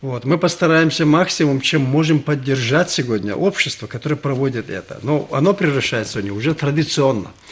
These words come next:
Также, кстати, Анатолий, мы начинали фестиваль «Дружбу». Э, вначале вроде бы не всегда воспринималось оно, но потом сегодня он настолько стал традиционным,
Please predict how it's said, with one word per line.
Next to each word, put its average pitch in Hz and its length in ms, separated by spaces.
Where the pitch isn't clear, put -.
Также, 190 360
кстати, 147 500
Анатолий, 135 420
мы 156 140
начинали 165 500
фестиваль 151 480
«Дружбу». 120 400
Э, 123 200
вначале 185 480
вроде 175 340
бы 175 280
не 160 100
всегда 160 340
воспринималось 156 880
оно, 101 260
но 139 160
потом 165 340
сегодня 156 400
он 170 80
настолько 180 440
стал 156 260
традиционным, 156 920